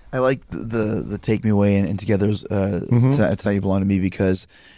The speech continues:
Speaker 1: they were epic songs. They were
Speaker 2: Mm-hmm.
Speaker 1: over five minutes each, and they were different from the other kind of three and a half minute four on the floor rockers.
Speaker 2: Mm.
Speaker 1: It gave it more of a, I'm not gonna say a proggy standpoint, 'cause that's not it, but it just gave it a little bit more power that these songs were longer.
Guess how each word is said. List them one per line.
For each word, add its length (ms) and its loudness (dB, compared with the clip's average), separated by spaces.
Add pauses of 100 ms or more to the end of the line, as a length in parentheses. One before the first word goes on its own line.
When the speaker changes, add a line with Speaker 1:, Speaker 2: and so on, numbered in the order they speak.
(120)
Speaker 1:
they 80 2
were 180 2
epic 300 -2
songs. 400 0
They 80 2
were 80 2
Speaker 2:
Mm-hmm. 120 2
Speaker 1:
over 200 0
five 280 2
minutes 320 0
each, 320 0
and 120 0
they 60 2
were 100 0
different 520 -2
from 180 0
the 100 4
other 180 2
kind 240 -2
of 140 -4
three 280 -2
and 100 2
a 20 2
half 260 0
minute 300 -2
four 220 -2
on 60 0
the 80 -2
floor 260 -4
rockers. 720 0
Speaker 2:
Mm. 360 2
Speaker 1:
It 120 -2
gave 240 4
it 120 -2
more 360 2
of 140 2
a, 180 4
I'm 800 -6
not 140 2
gonna 140 2
say 180 2
a 60 4
proggy 560 2 (140)
standpoint, 420 0
'cause 40 -10
that's 200 -2
not 180 2
it, 120 2
but 100 0
it 60 -2
just 180 -10
gave 200 0
it 40 2
a 20 0
little 140 0
bit 120 -4
more 440 0 (240)
power 520 0
that 160 -4
these 220 -2
songs 360 0
were 60 -4
longer. 640 -6